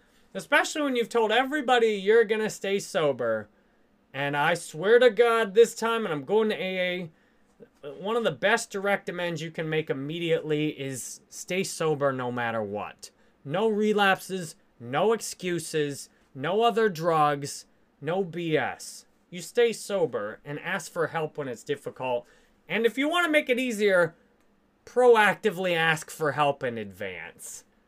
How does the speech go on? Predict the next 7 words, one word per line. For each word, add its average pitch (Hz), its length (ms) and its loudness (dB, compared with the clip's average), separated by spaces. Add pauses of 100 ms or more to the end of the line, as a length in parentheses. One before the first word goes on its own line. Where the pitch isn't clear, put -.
(920)
You 247 80 -2
know, 247 60 0
ask 254 320 4
for 254 180 4
help 208 320 2
in 170 140 -2
advance. 123 920 -4